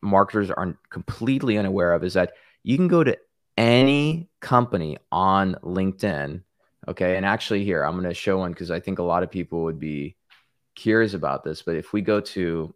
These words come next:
since we have some people who are in the, uh, spine and orthopedic space, let's go to a multi-billion dollar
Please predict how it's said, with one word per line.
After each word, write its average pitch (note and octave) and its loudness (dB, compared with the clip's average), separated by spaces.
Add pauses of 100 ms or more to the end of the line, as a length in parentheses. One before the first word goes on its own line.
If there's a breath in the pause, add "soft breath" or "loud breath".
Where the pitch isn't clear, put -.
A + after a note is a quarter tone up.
(1160)
since - -12
we G2+ -2
have G#2 0
some G2+ -4
people F#2+ -4
who F#2 0
are F2 2
in F2+ -4
the, D#2+ -4
uh, C#2+ -4
spine G2 0
and F2 -2
orthopedic F#2 -4
space, - -6 (560)
let's - -2
go G#2+ 2
to G2+ 0
a E2+ 2
multi-billion F2 -2
dollar D#2 -4